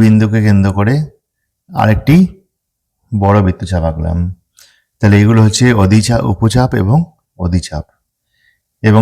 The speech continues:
দুটো যদি সমান হয়, তাহলে সেটাকে আমরা বলবো দুটি অর্ধবৃত্ত। এখন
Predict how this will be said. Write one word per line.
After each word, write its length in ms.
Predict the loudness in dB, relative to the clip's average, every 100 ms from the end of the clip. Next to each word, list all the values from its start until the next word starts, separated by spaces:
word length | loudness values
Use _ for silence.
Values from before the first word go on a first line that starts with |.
| 2
দুটো 160 | 2 2
যদি 140 | 2 2 2
সমান 260 | 2 2 2
হয়, 180 | 0 -2 -8 -8
তাহলে 200 | -8 -8 -10
সেটাকে 220 | -8 -6
আমরা 120 | -4 -4
বলবো 180 | -4 -4 -4
দুটি 240 | -4 -2 -4 -6 _ _ _
অর্ধবৃত্ত। 600 | -2 0 2 0 -2 _ -20 -20 _ _ _ _ _ _ _ _ _ _ _ _ -20 _ _ _ _ -2
এখন 240 | 0 2